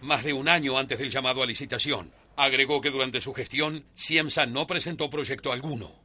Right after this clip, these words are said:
Dijo que trabajó en Ciemsa entre mil novecientos ochenta y dos y dos mil cinco y que posee el cuatro por ciento del paquete accionario de esa empresa. De Aurrecoechea es actualmente gerente general de Gas Sayago,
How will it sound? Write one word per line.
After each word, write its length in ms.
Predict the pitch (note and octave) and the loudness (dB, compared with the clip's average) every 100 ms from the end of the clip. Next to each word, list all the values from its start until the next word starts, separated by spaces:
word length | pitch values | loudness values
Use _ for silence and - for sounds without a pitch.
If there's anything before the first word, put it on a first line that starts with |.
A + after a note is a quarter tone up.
| _ | _
Dijo 400 | - G#2+ D3 D3 | -6 -2 0 0
que 100 | C#3 | 0
trabajó 380 | C#3 C#3 B2 D3+ | 0 0 0 -2
en 80 | B2+ | -2
Ciemsa 380 | - D#3 C3 D3+ | 0 0 2 0
entre 200 | C3 B2+ | 0 -2
mil 140 | C#3+ | -2
novecientos 480 | D3 C3 D3 C#3 B2 | -2 -4 -4 -6 -8
ochenta 300 | C#3 C3 B2 | -6 -4 -4
y 20 | |
dos 220 | C3 B2+ | -4 -4
y 20 | C#3+ | -6
dos 160 | A#2 | -6
mil 140 | B2 - | -4 -2
cinco 420 | F3 A#2+ A2+ G#2+ - - | -2 -4 -6 -8 -14 -8
y 120 | C#3+ | -4
que 120 | C#3 D#3 | 0 0
posee 560 | D3+ - E3 D3+ D3+ - | 0 0 2 2 0 -2
el 200 | C#3+ A#2 | -4 -2
cuatro 380 | C#3+ D#3 D#3 | 2 2 0
por 160 | D3+ D#3 | -4 -4
ciento 320 | D#3 C#3+ C#3+ | -2 -2 -2
del 100 | D3 | -2
paquete 380 | C3+ C3 C#3 C3+ | -2 -2 2 2
accionario 500 | B2+ D3+ C3 B2+ B2+ | 0 0 0 0 0
de 120 | B2 | -2
esa 120 | A2 | -2
empresa. 580 | B2+ C3 D3 - G2 - _ _ | -4 0 0 0 -4 -10 _ _
De 260 | - A#2 C#3 | -14 2 6
Aurrecoechea 920 | C#3 C#3 C3 - C#3 A#2+ - D3+ C#3 | 6 6 2 2 0 0 2 4 4
es 100 | C3+ | 4
actualmente 640 | D3 - C3+ C3 D3 C#3+ | 0 0 0 0 0 0
gerente 400 | B2 C3+ D3 C#3+ | 0 0 0 0
general 420 | C3+ C#3 B2+ C#3+ B2 | -2 -2 2 2 0
de 80 | A#2+ | 0
Gas 280 | C#3+ - - | 2 2 -2
Sayago, 640 | - A#2+ D#3 C3+ G#2+ - | -2 2 4 4 0 -12